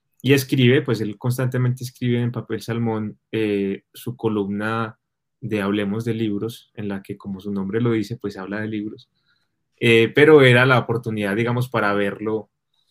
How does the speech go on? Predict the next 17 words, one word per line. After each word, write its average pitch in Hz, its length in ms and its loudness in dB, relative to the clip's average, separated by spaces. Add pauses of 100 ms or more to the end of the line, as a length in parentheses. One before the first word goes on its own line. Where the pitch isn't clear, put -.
(380)
o 107 140 0
es 139 180 6
la 113 100 -4
oportunidad 107 600 -6
para, 110 320 -2
para 101 220 -2
leerlo 117 560 0
a 117 100 0
él 110 100 -2
directamente, 107 720 -8
entonces 101 640 -12
fue 113 140 0
un 110 80 -4
motivo 113 380 -6
de 107 100 -4
mucha 95 260 -12
alegría 98 500 -10